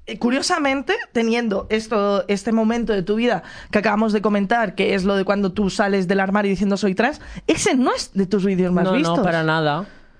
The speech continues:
Speaker 2: De
Speaker 1: No lo
Speaker 2: hecho, a
Speaker 1: es.
Speaker 2: la gente se la suda.
Speaker 1: Es
Speaker 2: Y
Speaker 1: que
Speaker 2: es
Speaker 1: se
Speaker 2: que
Speaker 1: la pica, eso me encanta.
Speaker 2: A mí también.
Speaker 1: <laughs>
Speaker 2: Es que era justo lo que quería,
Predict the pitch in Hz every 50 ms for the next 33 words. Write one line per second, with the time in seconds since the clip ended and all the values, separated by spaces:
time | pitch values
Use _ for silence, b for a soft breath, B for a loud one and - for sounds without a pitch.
0 | B B B _ _ _ _ _ _ _ _ _ - 214 226 240 277 - 370 370
1 | 294 254 240 233 226 220 220 214 269 - 269 214 151 147 - - 185 190 226 208
2 | 156 - - _ - 233 196 196 392 403 381 392 359 302 240 190 - 302 302 381
3 | 302 240 247 359 359 349 294 220 - 254 311 381 381 359 - 214 185 180 185 208
4 | 190 226 190 180 190 226 - 233 - 302 - - 269 214 - - - - - -
5 | 415 - - 415 370 - - 427 - 196 196 - 330 - - - - - - -
6 | - - - B B B B B B B B B 196 190 254 254 254 247 - 240
7 | 226 - 262 247 233 214 220 175 185 165 175 190 208 185 170 170